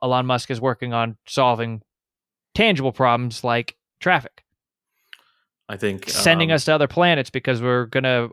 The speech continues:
Speaker 1: overpopulate this one.
Speaker 2: Microsoft Office has been way more transformative in the world than, um, electric cars.
Speaker 1: All right.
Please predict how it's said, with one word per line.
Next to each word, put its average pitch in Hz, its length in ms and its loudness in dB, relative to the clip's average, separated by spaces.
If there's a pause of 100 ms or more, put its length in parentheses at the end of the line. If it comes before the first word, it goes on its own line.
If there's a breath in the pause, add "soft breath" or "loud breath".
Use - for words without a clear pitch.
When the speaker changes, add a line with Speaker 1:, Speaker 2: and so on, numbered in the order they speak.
Speaker 1:
overpopulate 120 720 -2
this 135 160 -4
one. 123 120 4
Speaker 2:
Microsoft 120 360 2
Office 107 380 0
has 101 100 -10
been 98 260 -6
way 101 160 0
more 98 180 -2
transformative 95 920 -4
in 92 460 -8
the 95 100 -6
world 95 360 -2
than, 95 340 -8 (720 soft breath)
um, 95 420 -12
electric 98 360 -6
cars. - 560 -12 (360)
Speaker 1:
All 120 140 -8
right. 120 200 -14